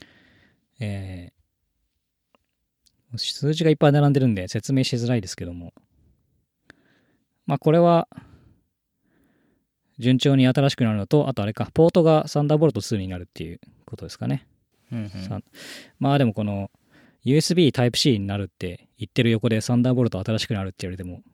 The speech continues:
Speaker 1: ちょっとあんまりこう未来感がないっていうか。
Speaker 2: うん。まあ多分、そのタイプCが普及していけば、いずれはお取り潰しになるんでしょうね。
Speaker 1: <laughs>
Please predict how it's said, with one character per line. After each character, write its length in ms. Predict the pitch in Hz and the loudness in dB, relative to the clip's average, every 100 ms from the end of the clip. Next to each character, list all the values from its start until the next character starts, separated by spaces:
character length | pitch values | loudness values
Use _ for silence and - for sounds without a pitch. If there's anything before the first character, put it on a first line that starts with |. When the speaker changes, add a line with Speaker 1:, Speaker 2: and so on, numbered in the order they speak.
| _ | _
Speaker 1:
ち 80 | - | -8
ょ 40 | |
っ 20 | 117 | -4
と 0 | |
あ 60 | |
ん 80 | 110 | 0
ま 100 | 117 | 0
り 120 | 120 | 0
こ 120 | - | 0
う 40 | 110 | 0
未 140 | 113 | 2
来 140 | 123 - | 2 2
感 140 | 95 | -2
が 80 | 95 | -8
な 60 | |
い 40 | 92 | -10
っ 20 | |
て 140 | - | -14
い 60 | 98 | -18
う 40 | |
か。 200 | - - | -12 -8
Speaker 2:
う 20 | 117 | -8
ん。 40 | - _ _ _ _ - - | -10 _ _ _ _ -16 -4
ま 80 | 123 | -2
あ 60 | |
多 160 | - 147 | 2 4
分、 360 | 131 107 113 - - | 4 -2 -6 -14 -12
そ 180 | - 117 | -4 -2
の 140 | 113 | -2
タ 160 | 120 135 | 0 0
イ 80 | |
プ 60 | 139 | 0
C 260 | - 139 120 | -2 -2 0
が 320 | 110 107 113 _ | -2 -4 -8 _
普 140 | - - | -20 -8
及 180 | 123 127 | -4 -4
し 80 | |
て 100 | - | -4
い 40 | 123 | -4
け 100 | 131 | 0
ば、 260 | 110 95 104 | 0 0 -4
い 100 | 113 | -2
ず 100 | 113 | 0
れ 80 | |
は 140 | 107 98 | 0 0
お 80 | 107 | -2
取 200 | 110 107 | -2 -4
り 60 | |
潰 160 | - 101 | -4 -6
し 140 | - | -6
に 80 | 101 | -6
な 120 | 104 | -6
る 100 | 95 | -6
ん 40 | 117 | -6
で 80 | |
し 120 | 101 123 | -4 -4
ょ 40 | |
う 40 | 131 | -2
ね。 80 | - - - - - - - 165 175 - | -4 -6 -14 -18 -16 -10 -4 0 0 0
Speaker 1:
<laughs> 80 | 165 | -2